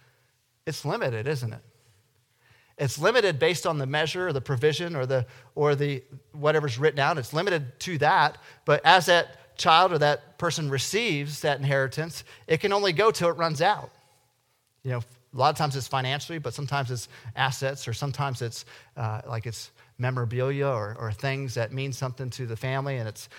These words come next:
it's keepsakes. But it's limited, right? It could be stolen, it could be taken, it could be spent. And at some point, it's, it's gone, right? There's, there's nothing left.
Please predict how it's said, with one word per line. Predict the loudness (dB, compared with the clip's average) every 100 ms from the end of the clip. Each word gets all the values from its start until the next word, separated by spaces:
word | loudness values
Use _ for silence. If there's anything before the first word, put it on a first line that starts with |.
| -16 -10
it's | -8 -8
keepsakes. | -8 -8 -4 -4 -4 -12 -16 -20 _ _
But | -2
it's | -2 0
limited, | 2 4 2 0
right? | 0 0 -2
It | -6
could | -6
be | -6
stolen, | -6 -6 -4
it | -6
could | -8
be | -8
taken, | -4 -4 -4
it | -6
could | -10
be | -12
spent. | -14 -6 -4 -4 -10 -18 -20 _ _ _ _ _ _ _ _ _ _
And | -4
at | 2
some | 0 2
point, | 2 4
it's, | 2 -2 -6
it's | -6 -4
gone, | -2 0 0
right? | 0 -2 -4 _ _
There's, | -6 -6 -2
there's | -2 -2
nothing | -4 -4
left. | -2 -2 -4